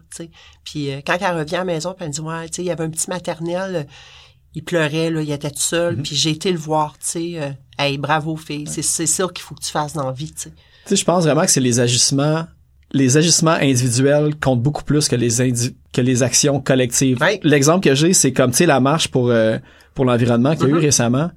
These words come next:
Speaker 2: Ouais, mais si tu retournes chez vous puis que tu changes rien,
Speaker 1: Mhm.
Speaker 2: tu sais, disons, tu dis, « Ah, euh, les compagnies de plastique, les compagnies de pétrole »,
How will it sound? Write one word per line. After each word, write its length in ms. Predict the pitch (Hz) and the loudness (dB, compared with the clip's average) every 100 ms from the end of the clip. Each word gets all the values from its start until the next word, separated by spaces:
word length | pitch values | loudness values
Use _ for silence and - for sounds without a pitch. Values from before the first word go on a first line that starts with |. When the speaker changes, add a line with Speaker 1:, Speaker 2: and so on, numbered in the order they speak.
| - - _ - | -16 -20 _ -4
Speaker 2:
Ouais, 460 | 131 135 160 196 196 | 0 4 6 6 4
mais 560 | 147 131 127 123 117 - | 4 4 4 2 0 -4
si 160 | - - | -4 -2
tu 80 | - | 0
retournes 200 | 180 170 | 2 2
chez 160 | 139 | 2
vous 140 | 139 196 | 2 0
puis 140 | - | -2
que 60 | - | -2
tu 60 | |
changes 260 | - 135 131 | 2 2 4
rien, 480 | 123 120 135 156 175 - | 2 2 2 0 -4 -6
Speaker 1:
Mhm. 100 | 170 170 | -8 -6
Speaker 2:
tu 80 | 233 | 0
sais, 100 | 202 | 2
disons, 260 | 156 180 170 | 4 4 2
tu 140 | 131 | 0
dis, « 200 | 127 127 - | 0 0 4
Ah, 300 | 160 160 147 | 4 6 4
euh, 240 | 120 113 117 - | 4 2 -2 -4
les 120 | 135 135 | 0 2
compagnies 320 | 135 127 131 | 2 2 2
de 40 | |
plastique, 420 | 139 127 - 147 - | 2 0 2 0 2
les 80 | |
compagnies 360 | 131 123 127 143 | 0 2 2 0
de 40 | |
pétrole », 640 | - 123 131 135 151 151 | 0 0 2 2 4 0